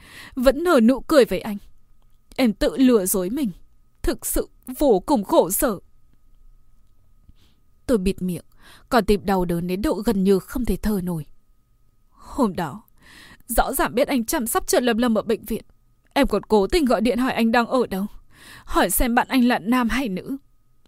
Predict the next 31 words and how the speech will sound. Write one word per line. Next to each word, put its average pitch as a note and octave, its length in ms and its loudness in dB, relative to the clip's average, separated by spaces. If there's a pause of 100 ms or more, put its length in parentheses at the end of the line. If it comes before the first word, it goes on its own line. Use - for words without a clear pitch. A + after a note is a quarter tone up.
(140)
Em A#3+ 180 2
cố G3 300 2
tình C#4+ 220 0
nói - 140 -2 (100)
yêu C4 240 -2
anh, F#3+ 160 -8 (460)
mục C4 220 4
đích D#4 200 -4
là C4 80 4
muốn G#3+ 160 2
anh D4 120 0
quay C4+ 180 4
trở C#4 200 0
về F#3+ 160 -2
bên B3+ 180 -2
cạnh D#4 200 -2
em. G3+ 220 -6 (680)
Thậm - 240 -4
chí C4 260 -4
vì B3 220 -4
anh, - 180 -10 (600)
em C4+ 200 2
còn A#3+ 220 2
dùng A3 200 -2
cả G3 100 -2
đứa G#3+ 260 2
bé A3 240 0
để F4+ 120 0
níu A3 280 2
giữ C4+ 260 -2
anh. C4 140 -2